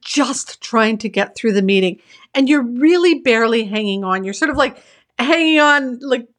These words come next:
figuratively to the desk saying, "Just get me through, just get me through." It's like when you're at the dentist and you're just counting down the minutes till he's done doing all that drilling. That's what you're thinking about. When you're narrow-minded in a staff meeting,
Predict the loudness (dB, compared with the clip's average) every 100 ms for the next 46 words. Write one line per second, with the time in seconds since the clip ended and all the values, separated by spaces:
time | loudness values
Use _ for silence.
0 | -4 -2 0 0 0 2 0 0 2 2
1 | 0 -2 -2 0 -2 -2 -4 -4 -6 -4
2 | -4 -4 -4 -4 -4 -4 -6 -8 _ _
3 | -6 -4 2 2 2 0 2 0 0 -6
4 | -6 -6 -4 -6 -6 -2 -2 0 0 2
5 | 0 -2 -2 -4 -4 -4 0 0 0 0
6 | 2 2 2 0 -2 -4 -2 -2 -8 _
7 | _ _ _ -2 0 -2 0 0 0 -2
8 | -2 -4 -4 -8 -10 _ _ _ _ _
9 | _ -2 2 2 2 2 4 4 2 2
10 | 2 2 0 0 0 -2 0 0 0 0
11 | 0 0